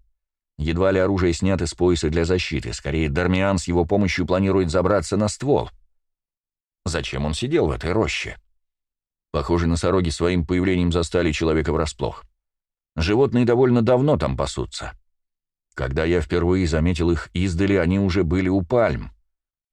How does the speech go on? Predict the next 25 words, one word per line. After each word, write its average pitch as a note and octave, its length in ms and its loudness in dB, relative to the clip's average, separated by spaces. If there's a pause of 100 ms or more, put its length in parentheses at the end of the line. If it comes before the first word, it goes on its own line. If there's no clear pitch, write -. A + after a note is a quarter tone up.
(220)
Забравшийся F2 800 -2
в G#2 60 -2
рощу A2+ 320 0
летун A2+ 320 2
явно A#2 420 4
проморгал G#2+ 520 2
их D#2+ 100 -2
приход. D#2 480 -4 (260)
Хм, C#2 340 -4 (480)
так D#2 180 -2 (100)
глупо D2+ 380 -2
попасться. - 800 -4 (1300)
Но D2+ 160 -2
что C#2 220 -6
теперь G2+ 300 -2
делать? F2 400 -4 (680)
Уже D2 280 -2
видно, G#2 320 2
что F2 160 -2
Дармиан F#2+ 400 2
не F2 100 2
успеет F2 320 0
взобраться D#2+ 500 0
на E2 120 2
дерево. B1+ 360 -4